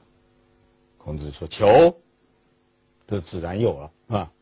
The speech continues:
冉有的名字是求嘛，孔子是叫名的，求。我看这个事恐怕是你的不是吧？为什么要打颛臾啊？颛臾是社稷之臣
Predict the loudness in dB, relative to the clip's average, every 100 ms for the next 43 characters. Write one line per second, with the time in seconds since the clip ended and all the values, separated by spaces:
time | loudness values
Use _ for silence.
0 | _ -12 -8 -6 -6 -10 -10 -8 -10 -10
1 | -8 -2 2 0 -2 _ _ _ _ _
2 | -12 -8 -8 -8 0 0 2 0 -2 -2
3 | _ _ -2 4 6 4 0 _ _ _
4 | _ _ _ _ _ _ _ _ _ _
5 | -2 2 4 6 6 4 2 -2 -2 -2
6 | -2 -4 -4 -6 -6 -6 -8 -8 -8 -8
7 | -14 _ _ _ _ _ _ _ _ _
8 | _ _ _ _ _ _ _ _ _ _
9 | 4 4 2 -2 -2 -4 -4 -8 -14 _
10 | _ _ _ _ _ _ 6 6 6 2
11 | 0 -6 0 4 4 4 0 -6 -8 -12